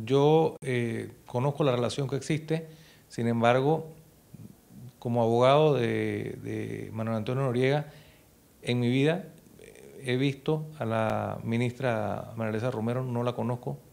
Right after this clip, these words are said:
no sé quién es, nunca he hablado con ella. Eh, por el contrario, siempre hemos tenido que, eh, remitir nuestras comunicaciones a otros funcionarios porque ella siempre se ha, eh, declarado impedida, eh, en, de conocer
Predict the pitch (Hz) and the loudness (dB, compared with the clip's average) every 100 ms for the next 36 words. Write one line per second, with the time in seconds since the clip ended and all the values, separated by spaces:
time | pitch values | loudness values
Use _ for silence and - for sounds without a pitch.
0 | - 110 120 113 113 123 123 117 123 123 | -10 -4 -4 -2 -2 -2 -4 -4 -2 0
1 | 117 120 120 120 107 110 123 - - - | 0 2 2 2 0 0 -2 -4 -16 -20
2 | - - - - _ - 110 104 104 - | -20 -20 -20 -20 _ -8 -4 -4 -6 -12
3 | - _ - 110 107 107 117 120 127 - | -20 _ 0 2 2 0 2 2 0 -2
4 | 143 143 135 147 147 131 131 127 117 120 | 0 2 2 0 0 -4 -4 -2 -2 0
5 | 127 127 131 135 135 - - - - - | -2 -4 0 0 0 -8 -20 -20 -20 -16
6 | - 55 52 - 104 - - _ _ _ | -8 -4 -4 -6 -8 -14 -20 _ _ _
7 | _ - - _ _ - 120 123 117 156 | _ -20 -20 _ _ -8 -2 -2 2 2
8 | 135 123 110 117 - 113 113 107 - 156 | 2 0 -2 -6 -2 -2 0 -2 0 0
9 | 123 131 - - - - - 110 120 135 | 2 -2 -8 -20 -20 -20 -2 0 2 0
10 | 123 113 113 120 139 127 117 113 127 123 | -2 -2 -2 0 -2 -2 -2 0 -2 -2
11 | 135 131 135 123 113 123 117 - 131 123 | -2 -2 -2 -2 -2 -2 -6 -14 -8 -6
12 | 113 107 110 113 110 120 117 113 110 110 | -4 -4 -2 0 2 2 2 0 0 0
13 | 104 120 - - - - - 101 98 98 | -2 -6 -16 -20 -20 -20 -10 -6 -4 -4
14 | 107 107 110 107 113 110 104 135 101 | -6 -6 -6 -4 -2 -2 0 0 0